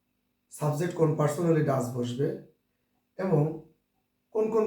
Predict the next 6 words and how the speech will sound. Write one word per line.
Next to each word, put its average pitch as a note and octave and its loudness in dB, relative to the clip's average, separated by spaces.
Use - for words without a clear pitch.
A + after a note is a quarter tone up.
পার্সনের F3+ 0
পরে D#3 2
did F3 4
বসবে। A#2+ -6
Dear C3+ 0
viewers, E3 2